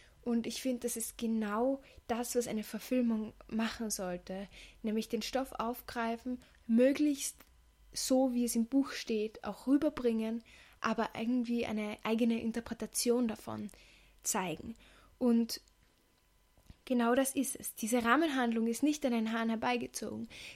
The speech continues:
Diese Rahmenhandlung ergibt Sinn. Sie könnte genauso passieren. Es gibt Andeutungen im Buch, die diese Filmemacher einfach weiterverfolgt haben und zu einer, zu einer Geschichte eben zusammengesponnen haben.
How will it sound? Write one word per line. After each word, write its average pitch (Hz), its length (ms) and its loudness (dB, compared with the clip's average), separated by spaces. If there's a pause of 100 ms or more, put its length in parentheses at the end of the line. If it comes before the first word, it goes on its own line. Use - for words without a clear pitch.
(160)
Diese 240 180 0
Rahmenhandlung 233 960 2 (240)
ergibt - 500 2
Sinn. 202 440 2 (200)
Sie - 200 -8
könnte 311 480 2
genauso 247 480 2
passieren. 233 480 -2
Es - 160 -6
gibt 247 180 2 (140)
Andeutungen 233 720 4
im 208 100 0
Buch, 240 400 -2 (800)
die 269 400 10
diese 247 420 2 (160)
Filmemacher 285 540 6
einfach 226 280 -6
weiterverfolgt 240 800 0
haben 202 260 -4
und 277 260 6
zu - 200 0
einer, 226 360 0 (220)
zu - 200 0
einer 220 640 0 (200)
Geschichte 277 420 4
eben 208 420 -4 (100)
zusammengesponnen 220 880 -2
haben. 208 200 -10